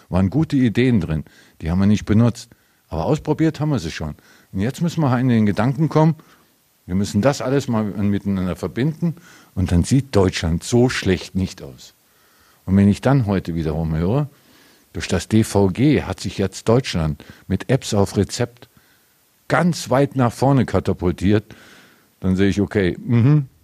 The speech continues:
netter Versuch, das probieren wir mal aus und dann sehen wir mal, wie weit wir ganz vorne sind. Marketingmäßig sind wir vorne. Ob wir es auch praktisch umsetzen können?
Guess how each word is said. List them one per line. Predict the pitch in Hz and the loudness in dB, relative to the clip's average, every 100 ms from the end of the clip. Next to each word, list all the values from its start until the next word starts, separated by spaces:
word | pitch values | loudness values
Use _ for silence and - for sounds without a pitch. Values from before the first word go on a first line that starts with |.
| _ _ | _ _
netter | 98 104 107 | -4 -2 0
Versuch, | 113 107 107 170 | 0 0 -2 -4
das | - 123 | -2 -6
probieren | - 127 101 110 | -4 -6 0 2
wir | 104 | 2
mal | 95 | 0
aus | 78 127 175 - | 0 0 0 -2
und | 131 127 | -2 0
dann | 113 | 2
sehen | 110 131 | 2 2
wir | |
mal, | 117 98 90 | 2 0 0
wie | 139 | 0
weit | 120 120 110 | 0 0 -2
wir | 110 | -4
ganz | 107 98 | -2 -4
vorne | - 120 107 82 | 0 2 2 0
sind. | 78 73 - _ _ - | -4 -8 -12 _ _ -12
Marketingmäßig | 73 87 - 135 160 147 147 147 | -6 -4 -2 0 2 4 2 0
sind | 135 139 | 0 0
wir | 131 | 0
vorne. | - 110 104 85 - _ _ _ _ _ _ | 0 2 2 0 -4 _ _ _ _ _ _
Ob | - 82 | -14 -8
wir | |
es | 82 | -6
auch | 78 | -8
praktisch | - 101 - 151 - | -6 -8 -4 -4 -2
umsetzen | 135 131 139 - 143 | 0 2 0 0 -2
können? | 135 143 | 0 0